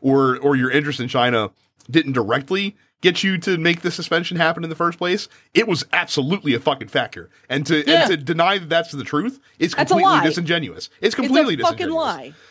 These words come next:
Speaker 1: And like you said, it was only after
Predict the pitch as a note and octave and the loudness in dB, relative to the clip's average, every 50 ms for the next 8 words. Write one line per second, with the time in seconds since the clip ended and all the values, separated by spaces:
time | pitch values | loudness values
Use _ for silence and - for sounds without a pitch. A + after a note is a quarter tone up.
0 | - _ _ _ - F3+ F#3 F#3 F3+ F3+ D#3+ - _ _ C3+ C#3+ G3 G#3+ G3+ - | -20 _ _ _ 0 0 2 0 0 -4 -8 -10 _ _ -2 2 2 2 2 0
1 | G3+ F#3+ - - C4 B3 G3+ D3 C3 C3 C3+ _ _ _ _ _ _ _ _ _ | -4 -4 -2 0 2 2 2 0 -2 -6 -10 _ _ _ _ _ _ _ _ _
2 | _ _ _ - G#3+ A#3+ A3 G3 A3+ A3+ G#3 F#3+ - - F3+ G3+ A3 - - D#3 | _ _ _ 0 0 2 4 4 4 4 2 0 -4 -2 -2 -2 -2 -2 -2 -2
3 | C3 A2+ G#2+ G2+ | -2 -2 -2 -4